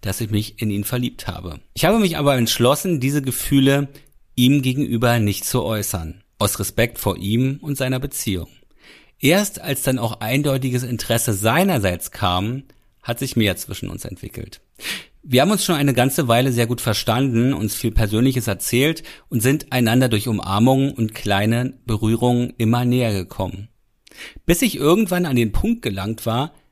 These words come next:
mir die Frage zu stellen, ab wann war das Fremdgehen? Ich bin für mich zum Schluss gekommen, dass es viel damit zu tun hat, ob man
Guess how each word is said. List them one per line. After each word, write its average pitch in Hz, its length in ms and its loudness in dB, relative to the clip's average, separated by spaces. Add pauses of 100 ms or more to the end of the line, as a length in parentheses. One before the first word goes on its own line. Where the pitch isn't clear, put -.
(140)
mir 117 120 2
die 113 100 2
Frage 117 300 -2
zu - 160 -6
stellen, 143 540 0 (440)
ab - 300 -2
wann 104 520 0 (200)
war 92 240 -2
das 98 240 -8
Fremdgehen? - 580 -12 (1400)
Ich - 200 0
bin 208 140 4
für 180 100 -4
mich 165 160 -2
zum 123 140 -4
Schluss 170 220 -4
gekommen, 113 420 0 (340)
dass 123 160 0
es 131 100 0
viel 196 220 2
damit 175 220 2
zu 123 120 -4
tun 151 280 4
hat, 165 220 -2 (280)
ob 135 180 0
man 147 240 2